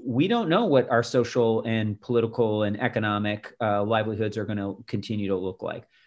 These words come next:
What we do know is a lot of the challenges we've had will get better in some areas and worse than others. So I think leadership in businesses is gonna be in an adaptive mode for the foreseeable future. Uh, the most, uh, the,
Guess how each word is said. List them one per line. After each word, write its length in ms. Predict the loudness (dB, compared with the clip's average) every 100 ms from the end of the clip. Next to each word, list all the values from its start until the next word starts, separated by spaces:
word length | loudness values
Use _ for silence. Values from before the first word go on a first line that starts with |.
| _
What 200 | 2 4
we 120 | 4
do 240 | 4 4 4
know 220 | 2 2
is 100 | 0
a 60 | 2
lot 220 | 4 4
of 80 | 2
the 80 |
challenges 540 | -2 0 2 2 -2 -4
we've 160 | -4
had 240 | 0 0 0
will 80 | 0
get 220 | 0 2
better 240 | 4 4
in 80 | 2
some 240 | 0 2
areas 300 | 2 2 0
and 120 | -2 0
worse 240 | -2 -2
than 100 | -4
others. 380 | -4 -6 -10 -20 _ _ _
So 160 | 4 4
I 60 |
think 260 | 6 0 4
leadership 540 | 4 4 2 0 0
in 160 | -2 2
businesses 460 | 2 2 0 -2 -2
is 100 | -2
gonna 200 | 0 0
be 120 | 0
in 80 | 0
an 140 | -2
adaptive 640 | -2 2 4 2 -2 -4
mode 300 | -4 -4 -6
for 120 | -8
the 80 | -10
foreseeable 540 | -10 -10 -6 -6 -6 -6
future. 500 | -4 -4 -6 -12 -14 _ _ _ _ _
Uh, 240 | 0 0 0 -8 _
the 460 | -8 0 2 2 -2 _ _ _
most, 320 | 0 0 0 -8 _ _ _ _ _ _ _ _ _ _ _ _ _ _ -6
uh, 400 | -4 -4 -6 -4
the, 300 | 0 -2